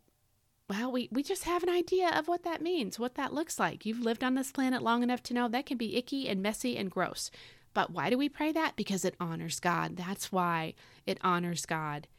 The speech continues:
He wants truth to prevail, so we need to want truth to prevail. And starting right now,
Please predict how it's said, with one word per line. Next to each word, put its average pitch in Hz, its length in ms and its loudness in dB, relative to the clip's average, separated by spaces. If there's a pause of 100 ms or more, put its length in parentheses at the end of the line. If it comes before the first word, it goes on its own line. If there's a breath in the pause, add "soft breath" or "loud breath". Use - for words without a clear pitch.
(300 soft breath)
He 208 220 2
wants 180 600 0 (1120 soft breath)
truth 160 360 -2
to 175 80 -4
prevail, 165 540 -2
so - 200 0
we 160 160 0
need 156 140 -2
to 156 80 -2
want 147 240 -4
truth - 440 -6 (420)
to - 120 -6
prevail. 143 500 -8 (680 soft breath)
And 202 260 4
starting 170 380 2
right 214 180 4
now, 170 220 2